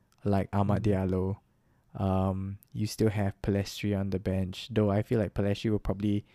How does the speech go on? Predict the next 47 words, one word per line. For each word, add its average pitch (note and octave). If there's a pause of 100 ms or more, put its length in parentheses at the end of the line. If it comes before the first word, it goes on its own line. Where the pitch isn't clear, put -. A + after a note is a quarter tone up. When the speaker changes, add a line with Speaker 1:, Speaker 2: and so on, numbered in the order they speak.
(380)
Speaker 1:
move A2
on G2+
to F#2+
greener G2
pastures G2
'cause G2+
I G2+
think A2
he G#2+ (320)
just -
hasn't G#2
got F#2
a F#2
look F#2+
in G2
yet, G2
and G2+
Garnacho F#2+
has G2
more A2+
or -
less F#2+ (800)
cemented G#2
himself G2
as F#2
the -
Speaker 2:
Yeah, G#2
he -
Speaker 1:
rising G#2+
Speaker 2:
has, A2
like, A2
Speaker 1:
star. G#2 (120)
Speaker 2:
that G2+
super -
sub A2+
role. G#2+ (720)
Speaker 1:
They C#3
Speaker 2:
Mm. D3+
Speaker 1:
both F#3+
are C#3+
kind C3+
of A2+
super A2+
subs G#2
now, G2+ (180)
um, G2+ (440)
but G#2